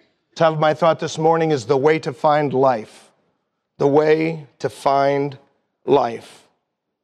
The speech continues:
John chapter one, verse one says, "In the beginning was the Word, and the Word was with God, and the Word was God.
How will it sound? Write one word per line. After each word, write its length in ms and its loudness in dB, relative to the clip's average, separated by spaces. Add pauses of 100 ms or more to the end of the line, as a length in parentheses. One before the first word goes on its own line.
(240)
John 180 0
chapter 320 0
one, 300 2
verse 260 0
one 360 2
says, 680 0 (500)
"In 120 2
the 80 2
beginning 440 2
was 200 0
the 100 2
Word, 500 0 (920)
and 100 -2
the 60 4
Word 200 4
was 200 0
with 340 0
God, 460 0 (880)
and 100 -4
the 60 2
Word 180 2
was 300 0
God. 340 -6